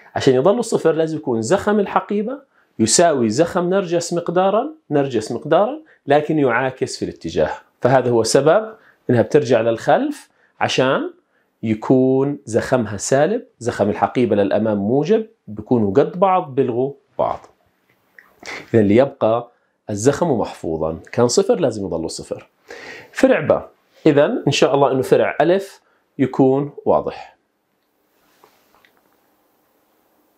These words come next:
طيب، نيجي على فرع باء. فرع باء بيحكي لي: "تغطى أرضية ساحات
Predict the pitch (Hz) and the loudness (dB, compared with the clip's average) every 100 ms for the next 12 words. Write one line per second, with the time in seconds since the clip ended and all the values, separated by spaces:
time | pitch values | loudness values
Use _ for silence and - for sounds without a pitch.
0 | _ _ _ _ _ - - - _ - | _ _ _ _ _ -6 -6 -10 _ -18
1 | - - - - 214 180 143 139 143 123 | -16 -18 -2 2 4 4 2 2 2 2
2 | 95 117 151 262 - _ _ _ - - | 4 4 4 0 -10 _ _ _ -18 0
3 | 262 233 214 202 - 202 196 165 196 220 | 2 4 2 0 2 4 4 2 2 0
4 | 156 147 131 180 147 131 - 139 - 156 | 0 0 -2 -4 -4 -4 0 0 0 0
5 | 160 151 - | 2 0 -4